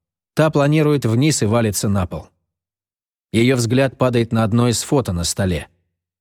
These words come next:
Джесс подбирает его, смотрит на лицо темноволосой женщины — жены Гриффина. На фото та улыбается в какие-то более счастливые времена, и Джесс узнаёт серебряные с зелёным серёжки,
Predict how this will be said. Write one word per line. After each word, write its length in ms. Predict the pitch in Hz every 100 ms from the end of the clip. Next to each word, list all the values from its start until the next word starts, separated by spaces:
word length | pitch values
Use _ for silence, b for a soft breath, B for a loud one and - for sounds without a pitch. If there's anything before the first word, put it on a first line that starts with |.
| _ -
Джесс 280 | 98 156 165
подбирает 520 | 160 139 135 147 147
его, 300 | 139 139 135 - _
смотрит 520 | - 131 135 127 123 120
на 80 |
лицо 360 | 120 120 - 143
темноволосой 680 | 127 123 110 113 135 - 127
женщины — 580 | 120 143 104 107 95 - _ _ _ -
жены 340 | 110 143 147
Гриффина. 600 | 104 127 110 - 80 71 - _ _ _ _ _ _
На 140 | 107 104
фото 320 | - 151 131
та 160 | 147 139
улыбается 800 | 120 107 104 135 107 90 - 80
в 60 |
какие-то 520 | - 92 117 98 117 - _ _
более 420 | 95 131 143 135
счастливые 680 | 117 - 110 - 127 123 117
времена, 560 | 110 98 92 123 127 - _ _ _
и 120 | 98
Джесс 360 | 92 139 147 -
узнаёт 440 | 143 123 123 143
серебряные 720 | 139 120 135 135 131 123 127
с 60 | 110
зелёным 500 | 95 110 127 131 123
серёжки, 680 | - 123 127 151 - -